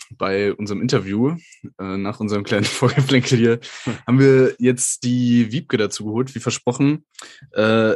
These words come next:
Speaker 1: es soll heute um das Thema, äh, Remote Tour gehen. Und da sage ich herzlich willkommen, Wiebke.
Speaker 2: Hallo, danke für die Einladung.
Speaker 1: Ja, vielen Dank, dass du dir, äh, die Zeit genommen hast, ähm,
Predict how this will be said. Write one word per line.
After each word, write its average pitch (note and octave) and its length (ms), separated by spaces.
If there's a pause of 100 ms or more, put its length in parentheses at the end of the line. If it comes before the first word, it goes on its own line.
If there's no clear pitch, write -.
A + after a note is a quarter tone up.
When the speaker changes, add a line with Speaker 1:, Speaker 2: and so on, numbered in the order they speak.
Speaker 1:
es G#2+ 220
soll A2+ 140
heute A#2+ 180
um A2+ 40
das A2 120
Thema, G#2+ 500 (920)
äh, A2 40
Remote G2 640
Tour F#2 180
gehen. A2 400 (300)
Und F#2+ 880
da F#2 80
sage F#2 200
ich - 360 (240)
herzlich - 280
willkommen, G#2+ 400
Wiebke. B2+ 380 (1300)
Speaker 2:
Hallo, A#3 760 (600)
danke G#3+ 240
für B3 80
die A3 80
Einladung. F#3+ 580 (480)
Speaker 1:
Ja, A#2 160
vielen B2+ 220
Dank, C3+ 160
dass C3 160
du B2+ 60
dir, B2 420
äh, A2+ 160
die G#2+ 120
Zeit E3+ 180
genommen G#2 260
hast, - 380 (200)
ähm, G#2+ 640